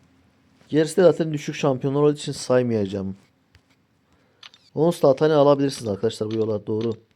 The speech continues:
Onslaught başka kim olur? Şey de oluyordu. Toa'da zamanında aldığımızı hatırlıyorum Onslaught'la. Ee, Heimdall'a da olur. Şeye Prowler'a da olur. Iska geçmez.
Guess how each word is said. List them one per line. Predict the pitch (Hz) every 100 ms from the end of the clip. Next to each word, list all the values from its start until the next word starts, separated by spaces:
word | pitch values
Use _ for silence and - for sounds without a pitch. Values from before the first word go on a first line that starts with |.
| _ _ - _ _ _ 127
Onslaught | 143 160 143
başka | 135 -
kim | 151 131
olur? | 113 139 147 - _ _ _ _
Şey | - 185 196
de |
oluyordu. | 147 107 101
Toa'da | 147 151 147 151 139 139 -
zamanında | 117 127 127 131 143
aldığımızı | 135 127 131 131 139
hatırlıyorum | 170 127 127 117 113
Onslaught'la. | 110 - 110 101 - 127 180 _ _ _ _ _ _ _ _ 113
Ee, | 113 110 107 107 104 107 110
Heimdall'a | 135 151 151 151 156
da | 123
olur. | 110 139 - _ _ _ _ _ _ _ _
Şeye | - 127 131
Prowler'a | 131 143 147 156 160
da | 156
olur. | 117 113
Iska | - 127
geçmez. | 123 - 127 156 -